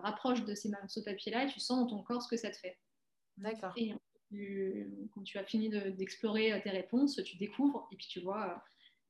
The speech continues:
Speaker 1: ce que, lequel ton corps, euh, te, te donne, enfin, quelle réponse ton corps te donne, quoi.
Speaker 2: D'accord.
Speaker 1: Voilà, j'ai fait ça. <laughs>
Speaker 2: Non, mais, euh, mais moi, j'adore. C'est, c'est... Bon, moi, j'ai du mal. J'avoue que j'ai essayé de faire des petits, euh,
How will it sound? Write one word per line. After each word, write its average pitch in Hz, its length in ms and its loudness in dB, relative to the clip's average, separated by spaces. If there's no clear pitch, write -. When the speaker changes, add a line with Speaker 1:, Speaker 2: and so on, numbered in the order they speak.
Speaker 1:
ce - 200 -14
que, 185 120 -12
lequel 185 480 -4
ton 190 160 -8
corps, 208 300 -2
euh, 180 140 -2
te, - 60 -10
te 190 80 -8
donne, 185 240 -8
enfin, 185 80 -4
quelle 202 280 -2
réponse 214 340 4
ton 214 120 2
corps 208 140 0
te 240 100 4
donne, 247 320 6
quoi. - 240 -2
Speaker 2:
D'accord. 185 240 -8
Speaker 1:
Voilà, 175 160 -8
j'ai - 420 -8
fait - 0 -
ça. - 140 2
<laughs> - 400 4
Speaker 2:
Non, 277 220 10
mais, 233 280 12
euh, 202 280 12
mais 220 120 6
moi, 262 140 10
j'adore. 277 420 12
C'est, 226 520 4
c'est... 208 420 4
Bon, 233 100 4
moi, 262 120 12
j'ai 339 160 8
du 226 140 6
mal. 247 440 12
J'avoue 220 320 6
que 240 240 2
j'ai 233 120 6
essayé 277 300 6
de 370 60 0
faire 285 160 10
des 247 80 6
petits, 254 340 0
euh, 247 160 10